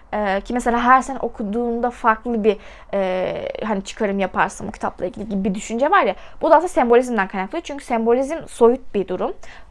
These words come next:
E, soyut bir akım. Bu yüzden, e, kişinin yaşadıkları, kişinin deneyimleri, kişinin çevresi, e, tüm bunlar, kişinin okudukları, izledikleri, dinledikleri,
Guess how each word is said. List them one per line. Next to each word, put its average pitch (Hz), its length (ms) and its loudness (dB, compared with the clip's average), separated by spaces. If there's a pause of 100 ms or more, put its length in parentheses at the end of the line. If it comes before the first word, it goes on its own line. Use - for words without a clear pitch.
E, 196 40 0 (960)
soyut 247 360 2
bir - 120 -2
akım. - 260 -8 (380)
Bu 285 100 0
yüzden, 302 280 2 (160)
e, 214 560 2
kişinin 339 600 -4
yaşadıkları, 233 600 -2
kişinin 214 320 -8
deneyimleri, 214 400 -2
kişinin 220 280 -10
çevresi, 202 720 -2 (340)
e, 196 120 -2
tüm 302 420 -2
bunlar, 226 340 0
kişinin - 200 -10
okudukları, 247 420 -2
izledikleri, 208 600 0
dinledikleri, 196 600 -4